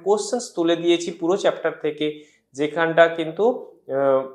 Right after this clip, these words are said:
তোমাদের বই পড়ার সাথে সাথে বইয়ের কোশ্চেন্সগুলো ফলো করার সাথে সাথে এগুলো করবে। আমরা চেষ্টা করেছি বইয়ের কোশ্চেনে ছাড়া অ্যাডিশনাল কোশ্চেন্স কিছু এখানে দেওয়ার। অবশ্যই টেক্সটের যে কোশ্চেন্সগুলো আছে অবশ্যই পড়বে। নেক্সট,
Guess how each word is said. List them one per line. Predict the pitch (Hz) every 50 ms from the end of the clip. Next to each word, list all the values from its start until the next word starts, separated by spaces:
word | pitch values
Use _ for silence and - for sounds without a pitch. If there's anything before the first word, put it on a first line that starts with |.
| - _ _
তোমাদের | - 151 156 156 170 165
বই | 147 127 120 139 190 240 240 - 190
পড়ার | 175 170 170 170
সাথে | 165 - 156 151 156 151
সাথে | 156 165 - 165
বইয়ের | 151 135 143 160 196 220
কোশ্চেন্সগুলো | 196 185 165 165 - - 165 156 - 160 156 151 151 -
ফলো | 139 139 147
করার | 143 165 160 180 175
সাথে | - - - - 139 - - 202
সাথে | 196 - 202 190 196 196 175
এগুলো | 147 131 143 143 143
করবে। | 143 - 123 110 - - 117
আমরা | 120 143 151
চেষ্টা | 151 - 160 156 - - 208 202
করেছি | 190 196 196 196 196 202
বইয়ের | 190 156 151 160 180 196
কোশ্চেনে | 208 190 180 170 - - 151 156 156 151 - -
ছাড়া | - - 135 147 170 190 202 - - - - - - _
অ্যাডিশনাল | - 127 143 180 196 247 233 - - 214 196 190 185 180 185
কোশ্চেন্স | 147 139 - - 160 156 156 -
কিছু | - 147 151 - -
এখানে | 165 135 - 165 190 247 240
দেওয়ার। | 185 156 131 120 110 - - - - - - -
অবশ্যই | - 165 190 226 226 - - 254 247
টেক্সটের | 247 - - 233 233 - - - 262 240 220
যে | 233
কোশ্চেন্সগুলো | 226 - 165 147 - 156 170 165 165 165 170 170 180
আছে | 180 - -
অবশ্যই | - - 160 165 175 190 185 - - - 208 247 - -
পড়বে। | 131 120 117 110 - - - - _ _ _ _ _ _ _ _ _ _ _ _ _ _ _ _ _ _ _ _ _ -
নেক্সট, | 147 175 - - - -